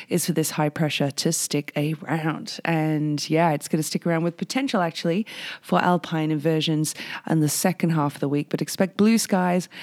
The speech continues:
and no new snow. In fact, if you're looking at the long range, snow wise, uh, yeah, looking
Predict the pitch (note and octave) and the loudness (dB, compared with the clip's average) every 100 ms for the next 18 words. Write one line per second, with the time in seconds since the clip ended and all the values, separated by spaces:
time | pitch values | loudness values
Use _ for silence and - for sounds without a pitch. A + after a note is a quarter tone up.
0 | - - F3+ F#3+ F3+ F3 F3+ F#3 F#3+ - | -14 -2 0 2 4 4 4 2 2 0
1 | D3+ D3 C#3 - F3+ F3 D#3+ E3 - E3 | 0 2 0 -2 0 0 0 -2 -2 -2
2 | E3+ E3+ E3 D#3 E3 D#3 D#3 D3+ - E3 | 0 0 -2 -2 0 0 0 -4 -2 0
3 | F3 F3+ E3 D3 D3 - - - - - | 2 2 2 2 0 -6 -12 -12 -10 -6
4 | - G3+ A3 F#3+ E3 D#3 D3 - - - | -2 0 0 2 0 0 -2 -4 -6 -6
5 | - - - F3 D3+ C3 - F3+ F3+ F3 | -6 -6 0 0 0 -2 0 0 2 0
6 | D#3+ | 0